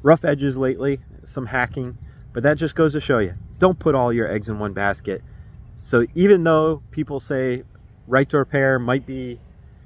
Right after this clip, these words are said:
bad for, for patients or whatnot, there's one thing that people can't argue with, and that's the fact that diversifying your portfolio is always better than keeping all your resources from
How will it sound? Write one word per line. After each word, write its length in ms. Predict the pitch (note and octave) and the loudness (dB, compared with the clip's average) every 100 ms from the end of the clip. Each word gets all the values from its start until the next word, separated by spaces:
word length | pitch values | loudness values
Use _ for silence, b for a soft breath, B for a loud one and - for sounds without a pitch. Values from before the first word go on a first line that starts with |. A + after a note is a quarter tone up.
| - - - | -20 -20 -20
bad 440 | G2+ C#3 C3 C3+ C3 | -4 0 2 2 -2
for, 240 | - C3 B2 - - | -4 -2 -2 -12 -10
for 100 | B2+ | -8
patients 440 | - C3 - C3+ | -2 -2 -2 -6
or 60 | C3 | -4
whatnot, 380 | A#2+ G#2+ B2 C3 - | -4 -2 -2 -2 -2
there's 220 | B2+ A#2 | -2 0
one 240 | B2 E3 | 2 2
thing 200 | F3+ E3+ | 2 -2
that 100 | D3 | -2
people 260 | - D3+ - | -6 -14 -12
can't 220 | - C#3 C3 | -6 -2 0
argue 280 | B2+ G2+ | 0 -2
with, 200 | F2 E2 | -8 -8
and 420 | - - - - - | -14 -20 -20 -12 -2
that's 200 | B2 - | 0 0
the 100 | C3+ | -2
fact 280 | C#3 B2 | 0 0
that 200 | - G#2 - - - - | -2 -4 -6 -20 -20 -4
diversifying 800 | A2 G2 D#3 - E3 D#3+ D#3 D#3 | -2 2 2 2 -2 0 0 0
your 100 | C#3+ | -2
portfolio 840 | - D#3 - D3 C3 A2 G2 F#2+ G2 | -2 -4 -4 -4 -2 0 0 -4 -6
is 180 | G#2+ G2+ | -8 -6
always 400 | - G2+ B2 B2 | -2 2 2 0
better 400 | A#2+ A2 G2+ G2 B B B B - | 2 2 2 -2 B B B B -18
than 120 | - G#2 | -16 -14
keeping 400 | - A#2 A2 G2+ | -12 -8 -8 -6
all 220 | G#2 A#2 | -2 0
your 140 | A#2 | 2
resources 760 | G#2+ A2 - G#2 G2 G#2+ G2+ F#2+ | 0 -2 0 -2 0 0 -2 -4
from 320 | - F#2 F#2 | -8 -6 -8